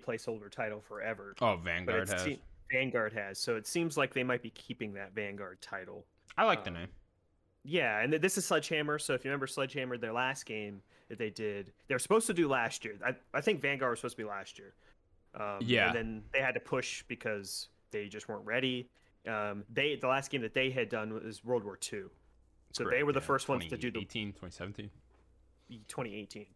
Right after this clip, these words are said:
Speaker 1: They, uh, they, they did, they had the comeback to World War, uh, or twenty seventeen, I think you're right. Uh, they did, like, the comeback to World War, uh,
Speaker 2: Kinda
Speaker 1: World
Speaker 2: just makes
Speaker 1: War
Speaker 2: Sledgehammer the, uh,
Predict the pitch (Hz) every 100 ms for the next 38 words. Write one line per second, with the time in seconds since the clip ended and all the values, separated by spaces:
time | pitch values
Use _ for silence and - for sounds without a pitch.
0 | _ _ _ _ _ 131 123 120 113 110
1 | 135 117 - 131 123 107 123 117 113 -
2 | 147 123 117 110 - - 104 104 101 101
3 | 98 95 92 _ - 113 95 92 92 -
4 | - 120 160 127 - 101 98 95 95 -
5 | 95 92 92 _ _ _ _ _ - 113
6 | 110 131 127 123 120 127 - 123 117 -
7 | 107 104 98 101 - - - - - 135
8 | 110 98 92 98 - - 104 104 101 95
9 | 95 95 95 - 90 87 87 82 82 80
10 | 80